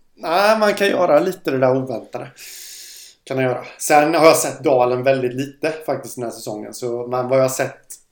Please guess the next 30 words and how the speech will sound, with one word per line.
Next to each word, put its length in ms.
innan 560
på 200
YouTube-klipp 640
och 60
sånt, 260
så 120
kan 180
han 100
göra 300
det 80
där 160
lite 220
oväntade. 540
Kanske 220
ta 220
den, 280
eh, 260
närmaste 580
vägen 280
in 160
på 60
mål, 400
typiskt 220
nordamerikanskt, 600
istället 380
för 120
att 100
gå 100
runt 440
eller 540